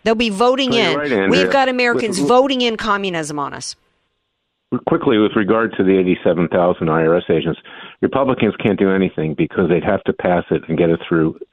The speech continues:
Speaker 2: a Democrat Senate.
Speaker 1: True.
Speaker 2: And Biden would veto it. So that's why I'm saying is that we can't survive another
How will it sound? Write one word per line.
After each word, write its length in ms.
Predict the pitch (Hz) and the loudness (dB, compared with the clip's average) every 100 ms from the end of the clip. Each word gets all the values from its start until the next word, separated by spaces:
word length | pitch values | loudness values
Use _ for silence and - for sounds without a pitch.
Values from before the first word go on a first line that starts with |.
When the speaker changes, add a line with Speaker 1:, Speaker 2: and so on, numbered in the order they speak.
| - - | -8 -8
Speaker 2:
a 160 | - 80 | -2 -2
Democrat 500 | 76 175 175 - 80 - | 0 0 0 0 -4 -2
Senate. 340 | - 143 98 95 | -4 -2 -2 -4
Speaker 1:
True. 280 | - 151 143 _ - | -10 -12 -12 _ -2
Speaker 2:
And 220 | 92 76 | -2 0
Biden 460 | 95 95 87 87 85 | 0 2 2 0 0
would 440 | 82 87 87 76 _ _ - | 0 2 2 -2 _ _ -4
veto 440 | 90 85 - 71 | -2 -2 -2 -2
it. 140 | 71 - - - - - - | -2 -6 -14 -20 -20 -16 -4
So 100 | 101 | -2
that's 160 | 117 139 | 0 -2
why 160 | 143 113 | -2 0
I'm 100 | 95 - | -2 -2
saying 380 | 120 113 76 80 | -2 -2 -2 -6
is 180 | 76 71 | -8 -6
that 140 | 85 | -4
we 100 | 85 | -2
can't 240 | 85 127 110 - | -2 -2 -2 0
survive 300 | 92 98 92 | 0 0 0
another 280 | 85 78 | 0 0